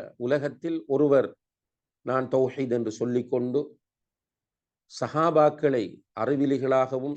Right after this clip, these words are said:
சஹாபாக்களை தரக்குறைவாகவும் விமர்சிக்கிற ஒரு நிலையை பார்க்கிறோம். "இன்னா லில்லாஹி வ இன்னா இலைஹி ராஜிஊன், லா ஹவுல வலா குவத்த இல்லா பில்லா." இவருக்கு பின்னால் ஒரு கூட்டம் போகிறார்கள் என்பது எவ்வளவு பெரிய ஒரு கவலையான விஷயம்.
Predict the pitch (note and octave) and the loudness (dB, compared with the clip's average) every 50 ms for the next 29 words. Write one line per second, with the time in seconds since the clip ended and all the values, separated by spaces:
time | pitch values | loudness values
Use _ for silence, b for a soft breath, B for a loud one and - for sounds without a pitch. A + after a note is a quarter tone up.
0 | D3 - A2+ - - C#3 D3 D3+ C#3+ C#3 C#3+ C#3 C#3 - - C#3+ C3+ B2 G#2+ - | -8 -10 -12 -8 -2 0 2 4 4 4 4 4 2 0 -2 -2 0 0 -2 -4
1 | - - _ _ _ _ _ _ _ C3 B2+ C#3+ D#3+ D#3 - - D#3 D#3+ D#3 D3+ | -6 -12 _ _ _ _ _ _ _ 0 2 2 2 0 0 0 2 2 2 4
2 | C#3+ C#3+ C#3 C#3 C3+ C3 C3+ C3+ C#3 C3+ - _ _ _ _ _ _ _ _ _ | 4 2 2 2 0 -2 -2 -2 -2 -6 -10 _ _ _ _ _ _ _ _ _
3 | - B2 B2+ D#3 E3 - - D#3+ D3 - - D3+ C#3+ C3+ B2+ B2+ A#2+ A2+ A#2 B2+ | -2 2 2 2 2 2 0 -2 -4 -2 -2 -2 0 0 0 0 -2 -2 -2 -2
4 | C3+ C#3+ D3 C#3+ C#3 C#3+ - B2+ C3 A#2+ - - D3 D3 D3+ E3 D3+ - _ _ | 0 0 0 0 -2 -4 -4 -4 -4 -6 -4 -2 0 0 0 0 -2 -8 _ _
5 | _ _ _ _ _ _ _ - B2 C3+ C#3+ D3 C#3+ C#3 C3 B2 B2 A#2+ B2 B2 | _ _ _ _ _ _ _ -8 -6 -4 -2 0 0 0 0 -2 -2 -2 -2 -2
6 | B2 A#2 A#2 A#2+ B2 B2 B2+ C3 B2+ B2+ B2 A#2+ A2+ A2+ A#2 A#2 A2+ A2 A2+ A2+ | -2 -2 -2 -2 -2 -2 -4 -4 -4 -4 -4 -4 -4 -2 -2 -2 -2 -4 -6 -8
7 | - C3+ C3+ C3 C3+ - - G#2+ A2+ A#2+ - - - C#3+ C#3 C#3 C3 B2+ A#2 A#2+ | -8 -6 -6 -6 -8 -8 -4 -2 -2 -2 -2 -2 0 0 2 2 2 2 2 2
8 | A#2 A#2+ A#2+ A#2 - - B2+ B2+ A#2 - - A#2+ A#2 A2+ A#2+ A#2+ A#2 A#2+ A#2+ B2 | 2 2 0 -2 -2 -4 -6 -6 -6 -6 -6 -6 -4 -2 -2 -2 -2 -2 -2 0
9 | C#3 E3 D#3+ b b b b b _ - B2+ C#3+ G#3+ A3 A3 G#3+ - A3 - - | 0 -2 -2 b b b b b _ -4 0 2 4 4 2 2 -2 -6 -12 -12
10 | - _ _ - F3 G#3+ A3+ A3+ A#3+ A#3+ B3 A#3+ A3 G3 F#3 - - G3 G3 F#3+ | -16 _ _ -4 -4 -2 -2 0 2 2 4 4 4 4 4 2 -2 -4 -2 0
11 | G#3 F#3 D#3+ - D3 D#3 D3 D#3 D#3 D3+ D3 C#3+ - C#3 C3 B2+ B2+ A#2+ A#2+ A2+ | -2 -2 -2 -2 -2 -2 -2 0 2 2 0 0 0 -4 -4 -4 -4 -4 -2 -2
12 | B2+ C3 C3 - A3+ G#3 F3 - - D3 C3+ C3+ B2 A2+ A2+ - A#2+ A#2+ B2+ C3+ | -2 -4 -2 0 2 2 2 2 0 -2 -2 -2 -2 -2 -4 -2 -2 -2 -2 -2
13 | C3 B2 G#2+ G2 F#2 F2+ - - F2+ E2 - | -2 -2 -4 -4 -8 -10 -12 -14 -16 -16 -16